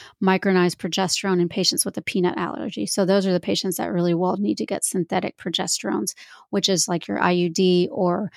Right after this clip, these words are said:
the combination patch. So that's how kind of I approach it. You know, it's a trial and error for each patient.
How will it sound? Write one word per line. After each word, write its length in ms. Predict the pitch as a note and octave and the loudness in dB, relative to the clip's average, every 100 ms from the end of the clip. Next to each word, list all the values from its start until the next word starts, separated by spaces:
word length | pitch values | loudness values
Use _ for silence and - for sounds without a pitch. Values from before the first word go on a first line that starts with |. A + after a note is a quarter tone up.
| _ | _
the 80 | - | -8
combination 580 | - F#3 F3 F3 E3 F3 | 0 2 4 2 2 -2
patch. 440 | - - - - - _ | -6 -12 -2 -2 -2 _
So 500 | - - G#3 G3 F#3+ - - | -4 2 4 4 2 0 -2
that's 280 | G#3 A#3+ - | 0 0 2
how 140 | C#4 | 0
kind 220 | - B3+ | 2 2
of 80 | A3+ | 4
I 120 | G#3 | 4
approach 400 | F#3+ - F#3+ - | 4 2 0 2
it. 160 | F#3+ - | 2 2
You 100 | G3+ | 0
know, 220 | F#3+ F#3 - | 2 2 0
it's 100 | - | -4
a 80 | G#3 | -2
trial 340 | - G#3 A3 | 2 4 4
and 120 | G#3 - | 2 0
error 380 | G3 F#3+ F#3+ | 2 2 2
for 520 | E3+ - G3 F#3 F#3+ - | -2 -4 0 0 0 -4
each 280 | - G3+ - | -4 0 0
patient. 580 | - F#3+ - F#3+ G3+ | 2 2 4 2 0